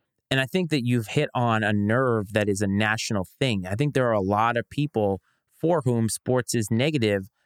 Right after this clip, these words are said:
because of certain other factors. I can even give you a personal example. My mom hated sports when she was with my dad because of how passionate of a fanatic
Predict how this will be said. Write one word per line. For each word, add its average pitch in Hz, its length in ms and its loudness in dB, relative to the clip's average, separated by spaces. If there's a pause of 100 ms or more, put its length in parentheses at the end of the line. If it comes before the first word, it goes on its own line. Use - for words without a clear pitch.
(260)
because 120 400 0
of 104 220 -2 (280)
certain 175 440 0
other 123 200 2
factors. 98 580 -4
I 120 100 0
can 151 120 0
even 135 200 0
give 120 140 0
you 117 80 2
a 92 40 0
personal 113 420 -2
example. 101 540 -2 (380)
My 131 120 2
mom 170 260 0
hated 127 420 0
sports 156 500 -2
when 107 100 0
she 113 200 -2
was 104 180 -2
with 101 160 -2
my 95 140 0
dad 123 340 -2
because 107 300 -4
of 95 80 -8
how 98 200 -2
passionate 120 600 -4
of 107 100 -6
a 101 60 -2
fanatic 104 640 -2